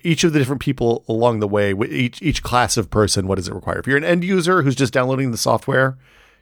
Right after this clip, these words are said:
it really doesn't matter at all for you. You're not modifying, most people don't modify the software that they use.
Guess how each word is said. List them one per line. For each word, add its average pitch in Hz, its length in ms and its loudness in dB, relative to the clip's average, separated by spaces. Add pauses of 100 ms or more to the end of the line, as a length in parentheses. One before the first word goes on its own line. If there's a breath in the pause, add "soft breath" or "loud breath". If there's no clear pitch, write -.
(100)
it 214 220 -16
really 131 380 0
doesn't 127 240 0
matter 95 260 -4
at - 60 -8
all - 160 -16
for - 140 -12
you. - 200 -14 (100)
You're 120 120 0
not 135 260 -2
modifying, 127 500 0
most 143 180 0
people 135 200 0
don't 131 180 -2
modify 120 300 0
the 107 80 -4
software 107 380 0
that 104 140 -4
they 104 120 -2
use. 101 560 -6